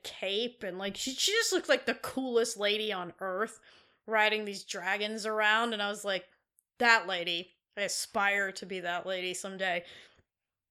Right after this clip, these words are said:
Uh, the other one was Jasmine, because Jasmine was just, like, this sweet little girl, and then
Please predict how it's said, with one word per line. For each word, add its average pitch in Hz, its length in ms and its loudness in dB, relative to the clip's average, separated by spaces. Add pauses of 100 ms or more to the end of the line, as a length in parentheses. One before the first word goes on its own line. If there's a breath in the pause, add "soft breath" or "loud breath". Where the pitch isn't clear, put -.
(560 loud breath)
Uh, 220 180 6
the 254 120 8
other 415 160 10
one 427 100 4
was 320 160 2
Jasmine, 214 840 4
because 220 300 -6
Jasmine 320 480 4
was 311 120 -2
just, 320 160 -2
like, 311 180 -6
this 254 200 2
sweet 254 480 0
little 339 340 0
girl, 233 680 6
and 220 220 0
then 226 540 -2